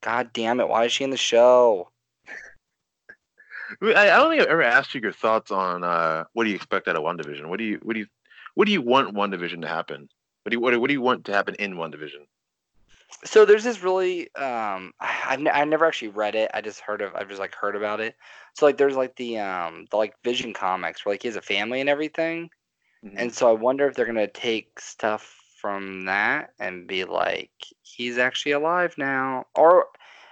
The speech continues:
Speaker 1: or do you think that, that sh-, that Wanda brings him back by, by getting him from another multiverse, like, from another universe? 'Cause, like, I, I, I want, I want an explanation on why he's back, and I don't want it to just be like,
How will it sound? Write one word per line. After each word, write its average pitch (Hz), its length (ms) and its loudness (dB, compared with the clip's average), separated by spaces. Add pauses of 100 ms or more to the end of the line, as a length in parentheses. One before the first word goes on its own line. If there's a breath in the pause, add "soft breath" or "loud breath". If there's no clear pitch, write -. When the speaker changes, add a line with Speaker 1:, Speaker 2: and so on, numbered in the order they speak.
(160)
Speaker 1:
or 165 160 6
do 180 80 -2
you 190 120 -4
think 196 320 -8
that, 170 260 -8
that 135 460 0 (500)
sh-, - 360 -12
that 127 180 -4
Wanda 123 320 0
brings 113 220 -10
him 107 100 -12
back 110 260 -2
by, 104 140 -8 (200)
by 101 220 -6
getting 107 260 -8
him 101 120 -8
from 98 180 -14
another 92 220 -6
multiverse, - 800 -8 (180)
like, 101 140 -4
from 104 160 -10
another 92 400 -2
universe? - 640 -10 (1300)
'Cause, 143 120 2
like, 147 180 4
I, 139 240 4
I, 185 300 0
I 156 160 0
want, 202 360 -4
I 147 100 0
want 180 180 -2
an - 20 -4
explanation 131 420 -8
on 117 60 -4
why 107 140 -2
he's 107 160 -12
back, 113 340 -4
and - 80 -6
I 113 80 -4
don't 123 160 -2
want 120 140 -4
it 110 80 -10
to - 100 -20
just 101 260 -16
be 107 160 -8
like, 92 440 -6